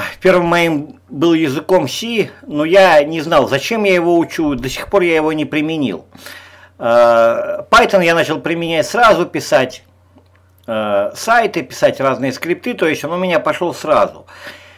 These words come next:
И сегодня я могу сказать точно, что,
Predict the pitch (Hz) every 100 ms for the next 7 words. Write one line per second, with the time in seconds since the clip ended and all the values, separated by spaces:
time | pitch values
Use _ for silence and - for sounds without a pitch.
0 | _ _ - 151 160 147 - 185 220 196
1 | 175 165 175 170 156 190 190 185 - -
2 | 247 - 190 151 - 175 165 156 147 147